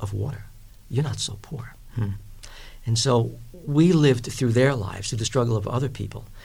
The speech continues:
Speaker 1: in order to, for us to identify how good we really have it.
Speaker 2: Hmm.
Speaker 1: And you know what's amazing? All of the people that we met in these five different countries, not one of them, not one of them was depressed.
Speaker 2: Really?
Speaker 1: Really.
Speaker 2: So you're in a leper colony in
Speaker 1: No
Speaker 2: Ghana.
Speaker 1: depression.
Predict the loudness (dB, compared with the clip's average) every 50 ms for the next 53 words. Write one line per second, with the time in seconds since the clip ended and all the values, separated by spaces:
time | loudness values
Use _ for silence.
0 | -18 -12 -4 0 2 2 2 2 0 -4 -6 -8 -8 -2 0 0 0 0 0 -2
1 | -2 -2 0 0 -2 -2 -4 -8 -10 -12 -12 -14 -18 -20 -20 -20 -12 -4 -4 -4
2 | -2 -2 -4 -6 -6 -10 -10 -10 -12 -12 -14 -14 -14 -14 -14 -16 -16 -16 -18 -18
3 | -18 -14 -8 -2 -2 -2 -2 -2 -8 -10 -6 0 2 4 4 4 4 2 2 2
4 | 2 2 0 0 -2 -4 -8 -16 -18 -18 -20 -20 -20 -20 -20 -12 -2 2 4 6
5 | 6 6 4 2 -2 -2 -2 -2 0 0 0 0 2 2 2 2 2 0 0 0
6 | -2 0 -2 -2 -2 -2 -2 -2 -2 -4 -4 -6 -4 -2 -4 -4 -4 -6 -10 -12
7 | -12 -12 -14 -14 -18 -20 -20 -20 -20 -20 -20 -20 -20 -20 -16 -6 -2 -2 -2 0
8 | 0 0 0 0 0 -2 -4 -8 -12 -16 -18 -20 -20 -20 -20 -20 -20 -20 -20 -20
9 | -20 -20 -20 -18 -8 0 0 0 0 0 -4 -6 -6 -6 -6 -8 -10 -12 -16 -16
10 | -10 -6 -6 -6 -6 -4 -4 -6 -4 -6 -8 -12 -14 -18 -18 -20 -20 -20 -20 -20
11 | -20 -20 -20 -20 -20 -20 -20 -20 -20 -20 -8 0 4 6 6 6 4 2 -4 -12
12 | -4 6 6 6 8 6 2 -2 -8 -16 -14 -6 2 4 6 6 6 6 4 4
13 | 6 4 4 4 4 4 4 4 4 4 4 2 2 0 -2 -2 2 6 8 8
14 | 10 8 8 6 6 4 4 0 -4